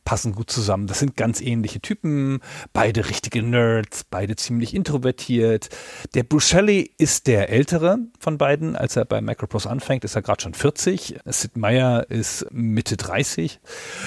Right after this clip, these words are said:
Die beiden verbrüdern sich aber übers gemeinsame Brettspielen und kommen darüber auch ins Fachsimpeln über Spieldesign. Der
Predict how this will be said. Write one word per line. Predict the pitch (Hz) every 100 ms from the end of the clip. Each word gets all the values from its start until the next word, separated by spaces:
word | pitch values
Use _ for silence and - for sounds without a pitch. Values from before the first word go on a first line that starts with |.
| - -
Die | 123
beiden | 117 131 139
verbrüdern | 127 123 185 202 165
sich | 143 -
aber | 131 123 104
übers | 127 113 -
gemeinsame | 117 107 117 104
Brettspielen | 98 170 - - 170 165 160 - -
und | - 123 -
kommen | 120 117 113 104
darüber | 98 110 110 113 110 90
auch | 104 104
ins | 101 95 -
Fachsimpeln | - - 123 - 117 107 107 104 98 101 110 -
über | 123 98 -
Spieldesign. | - 120 131 127 117 107 113 110
Der | - 104 98 92 -